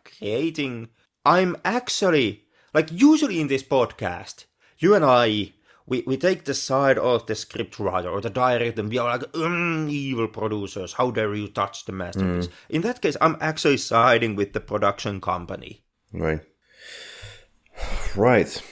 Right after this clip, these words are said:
Speaker 2: Yeah, well, it was a very problematic movie, and I'm sure many people really wanted to come from the right place and were coming from the right place, but the end result is, uh, probably a mixture of the,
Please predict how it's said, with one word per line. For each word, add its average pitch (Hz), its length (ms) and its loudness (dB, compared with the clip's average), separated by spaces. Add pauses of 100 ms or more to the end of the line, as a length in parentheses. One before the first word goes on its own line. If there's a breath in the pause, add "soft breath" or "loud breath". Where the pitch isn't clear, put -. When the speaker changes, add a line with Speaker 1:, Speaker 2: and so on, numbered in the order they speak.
(460 loud breath)
Speaker 2:
Yeah, 101 240 6
well, 95 240 4
it 101 140 -2
was 107 200 2
a 92 100 2
very 87 360 2
problematic 76 680 -2
movie, 73 360 -2
and 69 440 -6
I'm 82 140 -2
sure 87 400 2 (140)
many 80 240 -2
people 78 460 -4 (220)
really 85 200 2
wanted 76 320 -2
to 73 100 -4
come 73 240 -4
from 71 160 -4
the 73 100 -4
right 71 340 -2
place 67 380 -4
and 69 120 -8
were 90 180 2
coming 76 320 -4
from 67 160 -8
the 69 100 -10
right 69 340 -6
place, 64 340 -8
but - 320 -6
the - 220 -12 (400 loud breath)
end 82 380 -2
result 80 600 0
is, 65 300 -6
uh, 65 420 -4
probably 76 300 0
a 67 40 -2
mixture 71 480 -4
of 62 220 -6
the, 65 260 -6